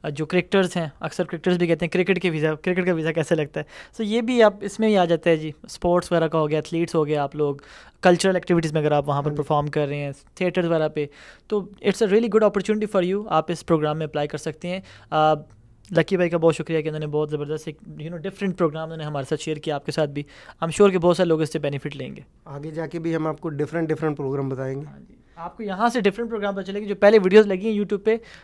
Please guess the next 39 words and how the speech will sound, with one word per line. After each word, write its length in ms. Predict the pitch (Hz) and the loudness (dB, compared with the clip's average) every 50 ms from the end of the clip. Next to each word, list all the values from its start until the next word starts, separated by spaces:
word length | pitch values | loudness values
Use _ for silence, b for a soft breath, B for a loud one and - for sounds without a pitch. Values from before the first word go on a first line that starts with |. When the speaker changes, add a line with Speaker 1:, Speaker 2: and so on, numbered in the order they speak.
| B B 170 | B B 0
Speaker 1:
लोगों 240 | 170 180 185 202 | 0 2 2 2
ने 80 | 208 208 | 2 2
बहुत 280 | 180 175 175 190 190 190 | 0 4 4 4 4 4
टॉपिक्स, 400 | 185 170 - 180 - - - - | 2 0 -2 -6 -8 -10 -16 -20
you 240 | - - 160 160 | -14 -10 -8 -4
know, 200 | 165 175 170 170 - | 0 0 0 0 -2
बार-बार 440 | 151 147 175 185 196 190 180 196 185 | 0 6 8 8 8 8 6 2 0
दोबारा 340 | 165 170 165 165 165 175 | 0 2 2 4 6 6
वो 120 | 175 170 160 | 6 6 6
कहते 220 | - 180 170 190 | 4 2 2 2
हैं 60 | 208 | 2
ना, 100 | 220 220 208 B B B B B | 0 0 -2 B B B B B
कॉपी 260 | - 190 190 185 208 202 | 2 2 2 4 2 0
किए 140 | - 190 | 2 2
हुए 100 | 175 165 | 2 2
हैं, 80 | 156 156 | 0 -2
लेकिन 180 | 160 165 170 165 | -2 -4 -2 0
यहाँ 240 | 165 165 175 185 | 4 6 6 8
से 80 | 180 202 | 8 6
आपको 160 | 185 - - | 4 4 2
डिफरेंट 300 | 165 180 165 - 185 175 | 0 0 0 0 -2 0
प्रोग्राम्स 340 | 165 170 151 151 147 151 151 | 2 2 4 4 2 2 0
आगे 160 | 156 147 160 | 0 0 0
मिलते 240 | 156 151 139 - 165 | 0 -2 0 0 0
रहेंगे 240 | 147 143 143 147 151 | 0 0 -2 -2 -2
लकी 280 | 151 156 151 - 170 | -2 -2 -4 -4 -8
भाई 140 | 156 160 151 | -8 -6 -6
और 80 | 151 139 | -4 -6
मनी 180 | 143 139 147 | -4 -6 -4
भाई 120 | 143 143 135 | -4 -6 -6
के 100 | - 135 | -8 -12
through 180 | - - - - b b b b b _ | -16 -18 -20 -20 b b b b b _
और 80 | 170 151 | -4 -4
हमारे 280 | 151 160 151 151 160 | 0 2 4 4 2
through 220 | 156 - 165 151 151 | 2 -2 -6 -8 -8
भी 80 | 143 | -10
definitely। 640 | 139 - 143 147 131 - - 139 _ _ _ _ - | -10 -12 -16 -16 -18 -18 -20 -20 _ _ _ _ -12
Speaker 2:
आपके 280 | 147 147 143 - - 165 | -12 -12 -8 -8 -8 -8
through। 200 | 127 - 143 | -8 -8 -12